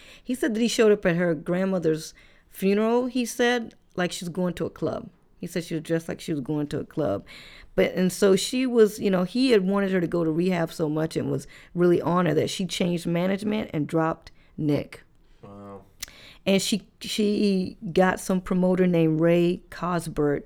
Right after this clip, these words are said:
Speaker 1: to represent her. And six weeks later, Nick remarked how Rehab was released in the U K and it gained traction and made her a star, which brings me to my next point.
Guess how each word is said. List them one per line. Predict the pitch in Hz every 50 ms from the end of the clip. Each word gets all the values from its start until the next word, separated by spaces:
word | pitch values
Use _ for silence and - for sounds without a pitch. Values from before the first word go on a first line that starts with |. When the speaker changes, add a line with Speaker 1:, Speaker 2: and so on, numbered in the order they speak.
| - -
Speaker 1:
to | - -
represent | - 165 151 147 - 160 147 151 165 165 170 - 151
her. | 151 127 139 139 147 170 - - - - - - - - -
And | - 160
six | - - 214 208 - -
weeks | 196 185 175 - -
later, | 175 165 156 147 147 156 147 170 175 175 - - - - _ -
Nick | 170 165 180 190 185 - - - -
remarked | - 170 170 170 170 170 180 185 170 165 160 - -
how | 170 147 151
Rehab | 147 165 180 190 190 180 160 160 160
was | 143 165 156 151
released | 156 151 156 170 170 -
in | 160 156
the | 156
U | 170 180
K | 170 - 202 170 165 170 165
and | - - 156 147
it | 143 135
gained | - 165 165 165 165 -
traction | - 175 160 156 - - 175 160
and | 151 147 147
made | 156 156 160 160
her | 175 147
a | - 143
star, | - - - 165 151 151 151 160 175 - - - - - - - - - - - _ -
which | 156 160 165 175 165 - -
brings | 165 160 170 165 165 170
me | 165 160 151
to | - -
my | 147 143 147 143
next | 147 170 214 285 - - - -
point. | - 165 131 - - - -